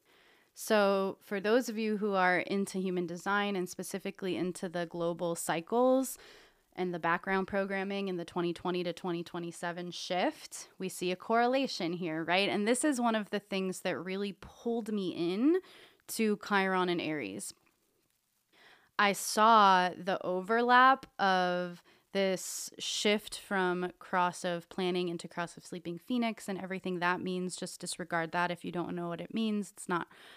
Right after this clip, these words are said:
relevant unless it is. I saw the overlap of this shift in the global cycle taking place from twenty twenty to twenty twenty-seven with this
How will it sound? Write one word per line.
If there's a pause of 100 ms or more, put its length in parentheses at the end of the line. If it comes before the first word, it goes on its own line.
(140)
relevant
unless
it
is. (360)
I
saw
the
overlap
of
this
shift
in
the
global
cycle (520)
taking
place
from
twenty
twenty
to
twenty
twenty-seven (540)
with (100)
this